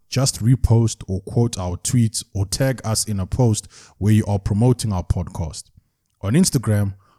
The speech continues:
all you have to do is share our reels in your stories and don't forget to tag us. Also listen till the end of this episode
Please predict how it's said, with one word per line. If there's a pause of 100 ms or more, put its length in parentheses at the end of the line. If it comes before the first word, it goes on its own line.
(100)
all
you
have
to
do
is
share
our
reels
in
your
stories
and
don't
forget
to
tag
us. (580)
Also
listen
till
the
end
of
this
episode